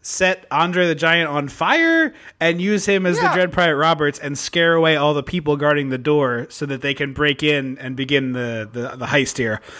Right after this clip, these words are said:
Speaker 1: While that's going on, the Humperdinck character and Buttercup are having a quickie wedding, which is led by a guy who speaks with a particular speech impediment that makes his R's W's.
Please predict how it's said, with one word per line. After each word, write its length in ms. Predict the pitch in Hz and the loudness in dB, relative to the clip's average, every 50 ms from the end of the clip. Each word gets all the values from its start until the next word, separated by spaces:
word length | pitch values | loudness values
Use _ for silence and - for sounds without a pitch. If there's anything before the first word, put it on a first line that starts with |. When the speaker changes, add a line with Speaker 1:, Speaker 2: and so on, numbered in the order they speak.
| - - - - | -18 -18 -16 -12
Speaker 1:
While 300 | - 151 170 202 233 226 | -6 -2 -2 0 0 0
that's 260 | 208 196 180 - - | 0 0 -2 -2 -4
going 300 | - 180 160 151 147 143 | -2 -2 0 0 0 0
on, 480 | 160 180 180 170 156 143 139 139 135 - - - - - _ _ _ | 0 2 2 0 0 -2 -4 -6 -8 -12 -16 -20 -20 -20 _ _ _
the 720 | 165 139 120 143 151 151 143 139 139 139 135 131 123 - - _ _ _ _ _ _ _ _ | -20 -14 -6 -2 0 0 0 0 0 -2 -2 -4 -6 -8 -14 _ _ _ _ _ _ _ _
Humperdinck 520 | - - 185 202 180 190 175 175 165 156 147 | 0 2 4 4 6 6 6 6 4 2 2
character 520 | - 160 160 156 151 147 - 151 147 143 | 2 4 4 4 4 2 2 0 0 0
and 280 | 143 151 156 160 160 139 | 2 0 0 0 0 0
Buttercup 540 | 160 160 165 160 151 - 151 143 139 139 - | 2 4 4 2 2 2 2 0 0 -2 -2
are 300 | 143 147 135 135 135 131 | -2 0 0 2 0 0
having 320 | - 143 147 143 147 139 | 0 0 0 0 0 -2
a 80 | 135 131 | -4 -4
quickie 380 | 127 - 208 220 - 196 175 151 | 0 2 2 2 2 2 2 4
wedding, 500 | 147 147 143 139 139 135 143 135 - - _ _ _ _ _ _ _ _ | 4 4 4 4 2 0 -2 -4 -8 -14 _ _ _ _ _ _ _ _
which 640 | 131 131 151 160 160 160 - - - - - - _ _ _ _ - | -6 0 2 2 2 2 2 -4 -4 -4 -6 -8 _ _ _ _ -8
is 320 | 143 143 139 135 143 - - - | -6 -6 -6 -6 -10 -12 -12 -10
led 340 | 160 160 175 185 226 226 214 | -6 -2 0 0 0 0 0
by 200 | 226 214 202 196 | 0 0 2 2
a 120 | 185 175 | 0 0
guy 380 | 165 170 165 175 175 170 170 165 | 0 0 0 2 2 2 0 0
who 240 | - - 156 143 | -2 -4 -4 -4
speaks 580 | - - - - 175 175 170 - - - - - - - | -4 -8 -6 -4 -4 -4 -4 -6 -10 -10 -10 -12 -14 -6
with 500 | 147 147 147 147 139 - - - - - _ _ - | 0 0 0 0 0 -4 -14 -20 -20 -20 _ _ -10
a 340 | 139 131 127 123 123 123 120 | -6 -4 -4 -2 -2 -4 -6
particular 440 | - 151 - - 202 233 202 185 | -6 -6 -6 -4 0 2 2 2
speech 320 | 170 - - 208 202 - - | 2 0 0 -2 -2 0 -2
impediment 480 | 180 175 - 180 175 180 175 170 160 | -2 2 2 4 4 4 2 0 0
that 100 | - 156 | -2 0
makes 220 | 156 156 156 147 - | 0 0 -2 0 0
his 260 | 160 151 143 139 131 | 0 0 0 -2 -4
R's 400 | - - 139 143 151 151 147 135 | -6 -4 -2 0 0 0 0 -2
W's. 600 | 123 143 156 170 185 196 202 202 202 101 98 202 | 0 -2 0 0 0 -2 0 2 0 0 0 -4